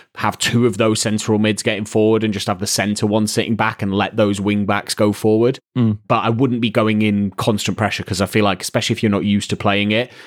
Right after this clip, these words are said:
Speaker 1: you're just gonna get kind of cut apart quite quickly, and it's gonna become a frustrating experience.
Speaker 2: Yeah, no, I, I, what you've said is exactly what I would say about that, actually, the constant pressure thing. Definitely a good point.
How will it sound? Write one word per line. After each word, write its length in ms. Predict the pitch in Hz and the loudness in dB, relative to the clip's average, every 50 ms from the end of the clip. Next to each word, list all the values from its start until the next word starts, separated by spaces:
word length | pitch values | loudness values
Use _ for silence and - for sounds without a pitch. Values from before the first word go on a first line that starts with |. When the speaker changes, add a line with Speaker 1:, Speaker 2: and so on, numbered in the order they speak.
| - _ _ _ | -20 _ _ _
Speaker 1:
you're 160 | 95 110 104 | 0 0 2
just 160 | 90 113 - - | 2 -2 0 0
gonna 160 | 120 104 98 | 0 0 0
get 180 | 92 95 - | -2 -2 -4
kind 140 | - - 92 | -4 -4 -4
of 100 | 92 - - | -4 -4 -4
cut 200 | - - 95 - | -2 -2 0 -2
apart 480 | 107 101 - - 95 92 98 85 - - _ _ _ | 0 -2 0 2 4 4 2 2 0 -6 _ _ _
quite 340 | - - 104 95 95 90 - | -4 0 0 0 0 0 -2
quickly, 480 | - - 101 95 - - 107 101 104 107 | -2 -2 -2 -2 0 0 0 2 2 2
and 100 | 101 95 | 0 0
it's 120 | 90 - | -4 -2
gonna 160 | - 98 95 | -2 -2 -2
become 280 | 90 98 92 - 107 92 | 0 -2 -2 0 -2 -2
a 60 | 90 | -2
frustrating 640 | - - 107 - - - 107 95 92 90 - 92 92 | -2 -2 -2 -2 0 0 0 0 0 0 -2 -2 -2
experience. 760 | 87 76 - - 90 87 85 87 90 85 - - - - _ _ - - | -2 -4 -4 -4 -2 -2 0 -2 -2 -4 -6 -12 -18 -20 _ _ -2 2
Speaker 2:
Yeah, 200 | 120 120 120 107 | 2 4 4 4
no, 120 | 107 110 | 4 4
I, 160 | 82 76 85 - - | 4 2 0 -2 -6
I, 120 | - 80 - _ _ _ _ _ - | -12 -16 -16 _ _ _ _ _ -2
what 120 | 107 - | -2 -2
you've 140 | - 98 98 | -2 -2 -2
said 160 | - 95 90 | 0 0 0
is 100 | 104 95 | 0 -4
exactly 300 | 98 98 107 - - 98 | -2 -2 -2 -2 -2 -2
what 80 | - 58 | 0 0
I 60 | 90 | 0
would 120 | 101 104 | 0 0
say 80 | - - | -2 -4
about 200 | - - 76 - | -4 -4 -4 -4
that, 160 | - - - | -4 -6 -6
actually, 200 | - - - - | -8 -8 -10 -8
the 120 | - - 104 | -6 -6 -4
constant 260 | - 98 - - - | -4 -6 -6 -6 -8
pressure 240 | - 104 113 - - | -8 -8 -8 -8 -10
thing. 300 | - - - - - - | -10 -8 -8 -8 -8 -6
Definitely 280 | - 107 104 - - 73 | -6 -6 -6 -4 -4 -4
a 20 | 95 | -4
good 180 | 82 82 - _ | -4 -6 -6 _
point. 280 | - 101 87 82 - | -4 -2 -2 -4 -6